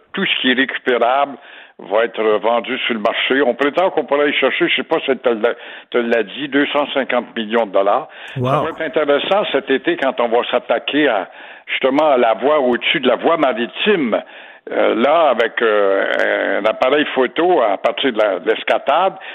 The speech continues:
Speaker 1: de l'escatade, pardon, avec la bicyclette, il y aura sûrement des photos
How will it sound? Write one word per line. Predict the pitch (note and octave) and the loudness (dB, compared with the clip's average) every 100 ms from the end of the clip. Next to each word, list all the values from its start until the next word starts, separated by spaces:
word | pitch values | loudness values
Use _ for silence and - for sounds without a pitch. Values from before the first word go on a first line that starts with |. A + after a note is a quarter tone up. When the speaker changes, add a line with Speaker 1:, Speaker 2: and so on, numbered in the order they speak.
| - | -4
Speaker 1:
de | B2 | -2
l'escatade, | A2 B2+ - C3+ - F3 - | 0 0 0 -2 0 0 0
pardon, | A#2 G#2 C3 D#3+ | -2 -2 0 0
avec | A2+ G2+ | 0 0
la | G#2 | -2
bicyclette, | G2 G2+ - - C3+ D#3+ - - - - | -2 -4 -4 0 0 -2 -10 -20 -20 -16
il | - | -4
y | A2 | 0
aura | A2+ A2+ | 0 0
sûrement | - C3 D#3 | 0 0 0
des | C3 G#2+ | 0 -2
photos | - A#2 C#3+ C#3+ A#2 | 0 0 2 2 2